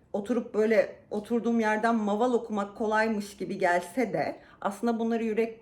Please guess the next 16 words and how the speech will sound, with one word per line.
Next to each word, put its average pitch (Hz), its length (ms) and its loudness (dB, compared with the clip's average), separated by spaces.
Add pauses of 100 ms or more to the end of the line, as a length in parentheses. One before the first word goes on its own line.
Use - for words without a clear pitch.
yani 175 320 -4
yüreğim 226 300 2
acıyor 165 300 0
söylerken. 156 680 -4
Çünkü 208 280 -4
burada 214 380 0 (240)
ne 302 120 0
kadar 269 300 0
emek 269 280 -2
harcandığını 196 720 -4 (240)
sektörün 285 460 2
içinden 254 340 0
olduğum 247 340 2
için 202 360 -4
biliyorum. 196 540 0 (680)
Fakat 330 520 4